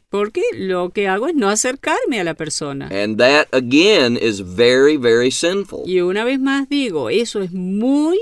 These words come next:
Speaker 1: y muy pecaminoso.
Speaker 2: It's selfish.
Speaker 1: Es algo egoísta.
Speaker 2: It's a refusal to face the problem.
Speaker 1: Es rehusar encarar el problema.
Speaker 2: It's very unloving to the individual that I had the conflict with.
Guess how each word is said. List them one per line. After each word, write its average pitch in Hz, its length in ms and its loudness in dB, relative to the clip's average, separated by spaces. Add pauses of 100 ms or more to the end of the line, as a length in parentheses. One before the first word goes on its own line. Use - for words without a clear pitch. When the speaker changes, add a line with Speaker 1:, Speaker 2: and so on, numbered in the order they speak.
(120)
Speaker 1:
y 190 140 -8
muy 180 300 -6
pecaminoso. 196 920 -6
Speaker 2:
It's - 160 -2
selfish. 131 800 2 (120)
Speaker 1:
Es 185 320 -4
algo 202 300 -2
egoísta. 220 840 -2
Speaker 2:
It's 120 220 -2
a 117 60 2
refusal 143 880 2
to 107 540 -2
face 127 460 2
the 113 100 -8
problem. 135 640 0
Speaker 1:
Es 208 380 0 (460)
rehusar 254 720 0
encarar 196 720 0
el 165 160 -2
problema. 143 640 -6
Speaker 2:
It's 104 160 0
very 131 400 6
unloving 127 760 4
to 127 120 0
the 110 200 -2
individual 117 760 0
that 101 240 2
I 101 180 -4
had 98 140 0
the - 80 -6
conflict 107 640 -2
with. 117 340 0